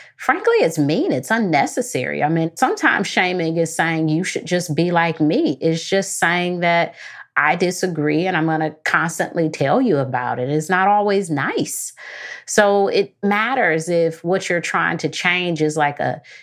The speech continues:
dangerous behavior where the person is, like, harming themselves or harming someone else.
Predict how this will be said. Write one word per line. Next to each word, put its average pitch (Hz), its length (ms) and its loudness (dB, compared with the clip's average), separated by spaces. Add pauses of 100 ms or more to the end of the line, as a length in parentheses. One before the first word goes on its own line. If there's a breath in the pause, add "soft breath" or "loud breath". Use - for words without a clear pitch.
(200 loud breath)
dangerous 160 720 2
behavior 151 760 -2
where 143 180 -2
the 139 100 -2
person 156 500 0
is, 147 120 -2
like, 151 220 0
harming 151 540 0
themselves 147 600 -4
or - 100 -2
harming 151 480 0
someone 147 440 -2
else. 180 380 0